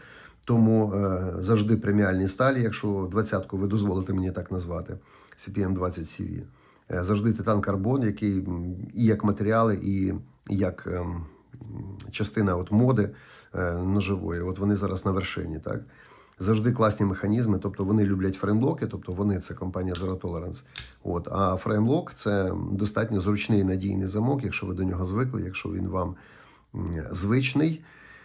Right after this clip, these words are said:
е, і зручний, то до нього дуже мало претензій, як до замка. Все-таки це вдала, е, вдалий винахід, е, Кріса Ріва, і, м, більшість ножів компанії Zero Tolerance оснащені саме фреймлоком.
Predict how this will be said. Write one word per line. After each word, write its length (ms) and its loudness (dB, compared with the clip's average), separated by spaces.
е, 440 2
і 100 2
зручний, 640 4
то 720 4
до 60 4
нього 240 6
дуже 220 4
мало 220 6
претензій, 420 -2
як 100 -4
до 80 -6
замка. 420 -6
Все-таки 400 -4
це 140 -2
вдала, 540 4
е, 320 -2
вдалий 380 2
винахід, 520 -2
е, 120 -4
Кріса 340 -2
Ріва, 340 -2
і, 400 -2
м, 800 -6
більшість 560 0
ножів 320 -2
компанії 380 -6
Zero 220 -4
Tolerance 420 0
оснащені 480 -4
саме 260 -6
фреймлоком. 560 -8